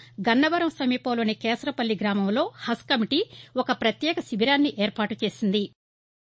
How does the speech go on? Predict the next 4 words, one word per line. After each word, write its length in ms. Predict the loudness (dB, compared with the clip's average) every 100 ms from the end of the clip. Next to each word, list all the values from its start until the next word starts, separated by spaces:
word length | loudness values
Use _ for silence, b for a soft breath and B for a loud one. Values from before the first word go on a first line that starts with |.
| _ _ -2
ఆకాశవాణి 800 | 2 4 2 -2 -2 0 0 0 -2 _ 0
ప్రాంతీయ 420 | 2 2 2 0
వార్తలు 400 | 2 -2 -2 0
వింటున్నారు. 520 | 0 0 0 2 0